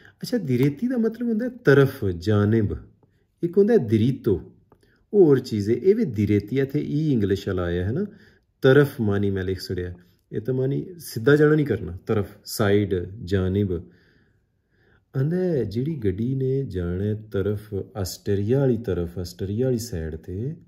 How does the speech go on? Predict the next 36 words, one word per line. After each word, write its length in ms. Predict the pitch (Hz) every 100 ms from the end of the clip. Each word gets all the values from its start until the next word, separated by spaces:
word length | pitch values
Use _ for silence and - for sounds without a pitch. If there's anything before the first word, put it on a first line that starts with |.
| _ _ _ _ _ _ _
ਤੁਰਨਾਰੇ 460 | 90 87 82 80 82
ਦੀ 200 | 80 78
ਇਤਰੋ 420 | 76 - 78 82
ਵਾਪਸ 520 | 82 82 80 - 85 -
ਮੁੜੇ। 420 | 76 76 76 76 78 85 _ _ _ _ _ -
ਇਹ 40 | 143
ਤੇ 160 | 98
ਹੈ 80 | 80
ਹੀ 60 | 80
ਸ਼ਰਾਰਤੀ 460 | - 87 80 95
ਬੱਚਾ 360 | 87 87 - -
ਹੈ, 60 | -
ਵਾਪਸ 440 | - 87 - - 113
ਮੁੜੋ। 340 | 104 101 104 _ _ _ _ -
ਵਾਪਸ 300 | - - 139
ਤੇ 120 | 175
ਨਾ 120 | 180
ਜਾਂਦੇ 320 | 135 95 92
ਜਵਾਨ 320 | 90 85 92 107
ਜਿਸ 160 | 110
ਟਾਈਮ 180 | - 107
ਟੁਰ 180 | 107 98
ਪੈਣ, 220 | - 104 104
ਘਰੋਂ 140 | 90 87
ਨਿਕਲ 260 | 90 104
ਪੈਣ, 240 | 104 104 101 - _ _ - 104
ਹੈਂ 60 |
ਜੀ। 260 | 131 180 - - - - _ 143
ਇਹ 60 |
ਜਿਹੜਾ 160 | 143 185
ਸਿਗਨਲ 400 | 175 139 147 165
ਦੇਖ 320 | 131 135 -
ਰਹੇ 80 | 160
ਹੋ, 80 | 175
ਕੁਨਸੈਂਤੇ 800 | 175 143 143 - 107 107 110 131
ਇਜਾਜ਼ 560 | 107 87 85 95 117